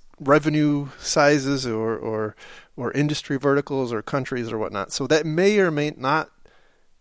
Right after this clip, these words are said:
be representative of your business. So you gotta just kinda keep that in mind. But, you know, it's a great report.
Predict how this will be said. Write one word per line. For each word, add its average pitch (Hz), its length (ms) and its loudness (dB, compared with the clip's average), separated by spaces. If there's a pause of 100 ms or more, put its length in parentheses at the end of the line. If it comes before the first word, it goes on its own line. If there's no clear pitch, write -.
(200)
be 156 140 0
representative 131 800 2
of 120 160 -4
your 123 160 -2
business. 117 640 -4 (600)
So - 140 -10
you 123 200 -8
gotta 123 280 -4
just - 180 -8
kinda 113 220 -8
keep - 280 -12
that 113 220 -2 (600)
in 127 120 -8
mind. 123 260 -2
But, 123 180 0 (200)
you 123 80 -12
know, 98 160 -12 (220)
it's 147 180 -4
a - 40 -18
great 135 220 -2
report. 127 400 -4